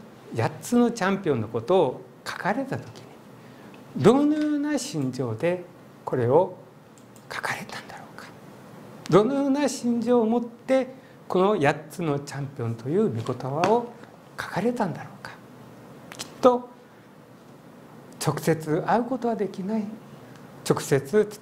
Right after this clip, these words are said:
伝えることはできない、直接話してあげることもできない一人一人に対して、本当に真心を込めて、直接話したい、伝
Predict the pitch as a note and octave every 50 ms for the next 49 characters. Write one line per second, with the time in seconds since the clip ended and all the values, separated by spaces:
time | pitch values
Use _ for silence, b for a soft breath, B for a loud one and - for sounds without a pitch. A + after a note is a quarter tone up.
0 | - - F3 G3+ A#3+ B3+ B3 G#3+ G#3 G#3+ G#3 F3+ C#3+ - A2+ A2+ - A#2+ D3 F#3+
1 | A3 G#3+ G3+ - - - - - - - - - - - - - - - G3+ G3+
2 | A3 - - - F#3 G#3 A3 A#3 A3 - B3 A3+ A3+ A#3 A#3 A3+ A3+ F3+ E3 E3
3 | D3+ D3+ B2+ B2 A#2+ A2+ D#3+ D#3+ E3+ G3 G#3+ A3 G#3+ - - - - - - -
4 | - - - - - - D#3 C3+ C3 A#2 - - - C#3 B2 B2 A#2+ A#2+ - D#3+
5 | F3 - - - - - G#3+ G#3 G#3 G#3 - - - - - - - - - -
6 | - - - - - F#3+ G3+ G3+ - A#3 A#3 A#3 A#3 A#3 G#3+ D#3 A#2+ A#2 B2+ D3+
7 | D#3 D#3 D#3 - C#3+ C3 C3 A#2 - - F3+ F3 F3 C#3+ D3+ - - - - -
8 | - - B2 B2+ B2+ A#2+ - - - - - - - - - - - - - -
9 | - F3 E3 A#3+ G3 F3 - - G#3 G#3+ A#3 A3 G#3+ - - A#3 A#3 A#3 A#3 -